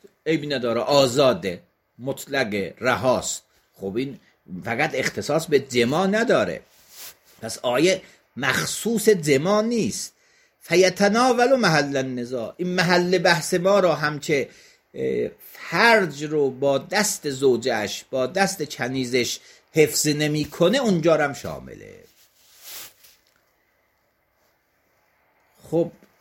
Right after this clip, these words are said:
این بحث دست تمام شد. بحث، اه، فردی که مثلاً در دوران نامزدی زیاد اتفاق میفته،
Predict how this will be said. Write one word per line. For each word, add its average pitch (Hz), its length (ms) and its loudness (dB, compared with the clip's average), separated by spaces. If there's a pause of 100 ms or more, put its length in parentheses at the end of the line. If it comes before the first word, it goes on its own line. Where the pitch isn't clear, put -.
(500)
این 190 260 -2 (880)
بحث 165 420 -4 (240)
دست 160 400 0
تمام 120 440 -6
شد. - 220 -20 (280)
بحث، - 440 -6 (800)
اه، 104 240 -4
فردی 170 760 -4
که 180 260 -6
مثلاً 156 300 -6
در 147 140 -2
دوران 135 560 -2
نامزدی 95 640 -2
زیاد 98 300 -4
اتفاق 92 440 -10
میفته، 90 520 -12